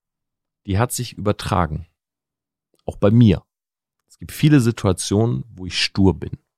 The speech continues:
Und wo ich auch weiß, wenn ich heute zurückblicke, „Torben, das war einfach nicht gut. Das war einfach nicht schlau.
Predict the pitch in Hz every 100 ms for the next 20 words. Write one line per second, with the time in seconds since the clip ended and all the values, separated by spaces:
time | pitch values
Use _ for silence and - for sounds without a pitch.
0 | _ _ _ _ _ 90 87 95 - 82
1 | 85 104 127 - 90 - 120 135 - 107
2 | 127 - 90 - 104 139 _ _ _ _
3 | _ 113 123 127 120 - _ _ _ _
4 | _ _ _ - 117 - 110 110 110 92
5 | 98 101 - 87 76 _ _ _ _ -
6 | - 147 156 143 143 - - - -